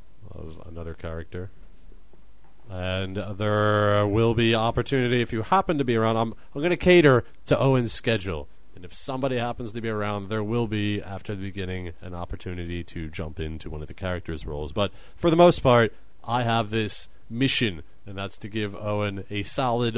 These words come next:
old-school Dungeons and Dragons role-playing experience.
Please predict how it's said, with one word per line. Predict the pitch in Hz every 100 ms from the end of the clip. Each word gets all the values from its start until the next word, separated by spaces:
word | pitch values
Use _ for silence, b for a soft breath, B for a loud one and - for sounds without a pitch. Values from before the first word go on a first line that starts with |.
| -
old-school | 131 131 113 - 120 110
Dungeons | 107 123 123 120 123
and | 117
Dragons | 104 110 110 104 104 101 110
role-playing | 110 113 107 - 110 101 98
experience. | 92 90 - 98 92 82 76 -